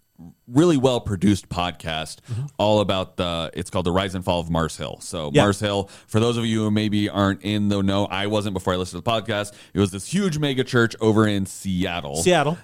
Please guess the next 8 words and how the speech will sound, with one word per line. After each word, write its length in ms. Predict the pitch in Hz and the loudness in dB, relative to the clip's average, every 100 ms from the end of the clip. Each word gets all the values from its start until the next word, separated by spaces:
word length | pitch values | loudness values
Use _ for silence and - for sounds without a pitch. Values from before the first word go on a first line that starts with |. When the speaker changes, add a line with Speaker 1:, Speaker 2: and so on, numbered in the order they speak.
| _ | _
Speaker 1:
And 420 | 113 107 98 92 - _ _ _ | -6 -4 -6 -8 -14 _ _ _
they 260 | 107 101 98 | -4 -2 -2
had 340 | 110 104 98 | -4 -4 -6
massive 500 | 135 226 208 196 147 | -4 -4 -4 -8 -2
growth. 300 | 147 147 135 | 2 2 2
They 100 | 120 | -4
turned 220 | 127 123 | -2 0
into 400 | 120 110 110 107 | 2 4 4 2